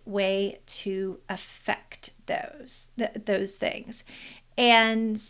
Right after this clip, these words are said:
if you look at how the color indigo f-, affects us physiologically,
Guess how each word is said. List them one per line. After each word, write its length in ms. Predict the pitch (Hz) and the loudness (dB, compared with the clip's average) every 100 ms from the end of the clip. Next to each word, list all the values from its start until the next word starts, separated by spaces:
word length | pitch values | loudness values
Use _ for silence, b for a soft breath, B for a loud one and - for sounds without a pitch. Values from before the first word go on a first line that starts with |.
| - - - - - - | -14 -20 -20 -20 -2 4
if 380 | 233 220 - | 4 2 -8
you 320 | 233 214 202 208 | -6 -4 -4 -2
look 280 | 214 214 - | -2 -2 -6
at 180 | 220 - | -6 -4
how 500 | - 233 226 220 220 - 226 214 | -4 -2 -2 -2 -6 -10 -14 -2
the 120 | 214 | 0
color 320 | 208 - 214 202 | 0 0 0 0
indigo 420 | 214 214 208 202 | 0 -2 -2 -4
f-, 240 | - - - | -6 -16 -8
affects 540 | 208 - 226 - - | -8 -2 -2 -2 -2
us 180 | 214 202 | -2 -2
physiologically, 1400 | - 202 196 196 208 269 349 359 269 262 214 208 202 214 | -4 -4 -2 -2 0 2 2 0 -6 -4 0 2 2 0